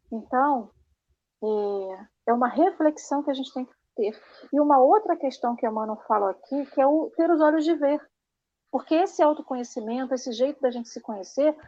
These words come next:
a gente vai ter que ter olhos de ver, porque eu também não posso caçar pelo em ovo, como diz o ditado. Como que eu posso olhar para uma flor e só ver os espinhos e não ver a beleza dela? Ou seja, é o olhar que eu tenho para um determinado assunto.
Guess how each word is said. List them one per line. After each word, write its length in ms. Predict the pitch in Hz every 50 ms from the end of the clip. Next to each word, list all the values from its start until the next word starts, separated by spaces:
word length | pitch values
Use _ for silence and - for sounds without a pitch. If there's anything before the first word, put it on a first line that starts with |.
| - - - -
a 100 | 208 226
gente 260 | 226 262 262 262 269
vai 180 | 240 247 233 233
ter 260 | 233 - 285 320 339 339 - - _ _ _ _ _ _ _ _ _ _ _ _ _ _ _ _ _ _
que 120 | - 302
ter 200 | 302 339 320 294
olhos 280 | 302 285 285 302 285 269
de 100 | 320 330
ver, 320 | 285 254 247 247 240 - -
porque 220 | - 254 - -
eu 60 | 269 262
também 240 | 269 247 240 233
não 160 | 233 240 240 233
posso 340 | - 254 247 247 247 - 247
caçar 600 | _ - 220 214 - - - 269 254 240 226 - _ _ _ _ _
pelo 320 | - 262 254 247 254 254 - -
em 160 | 277 302 285
ovo, 340 | 247 233 226 226 226 220 -
como 260 | - - 214 214 220
diz 180 | 208 214 214 202
o 80 | 220
ditado. 640 | 208 240 269 - - 226 202 196 190 185 - 180 - _ _ _ _ _ _ _ -
Como 280 | - 381 466 494 466
que 80 | - 403
eu 60 | 381
posso 340 | 359 - 294 294 285 - 294
olhar 220 | 262 247 247 247
para 100 | 240 -
uma 200 | 240 226 214 214
flor 300 | 220 - - 269 277 285
e 40 | 294
só 220 | 269 - - 269 269
ver 200 | 254 262 247 247
os 120 | 254 240
espinhos 600 | 262 247 - - _ - 294 311 330 294 262 240
e 60 | 247
não 120 | 233 240 226
ver 180 | - 226 220
a 60 | 214
beleza 380 | 202 214 202 202 196 190 196 185
dela? 380 | 170 175 170 160 160 165 170 - _ _ _ _ _
Ou 160 | - 220 240
seja, 440 | 233 - - 254 226 208 208 208 -
é 100 | - 226
o 80 | 226 240
olhar 460 | 240 233 233 247 277 330 349 349 -
que 80 | - 285
eu 60 | 269
tenho 320 | - - 294 330 415 415
para 140 | 349 - 285
um 120 | 254 254
determinado 560 | 247 247 240 247 240 240 233 226 220 220 214 220
assunto. 420 | 214 214 - - 190 185 170 170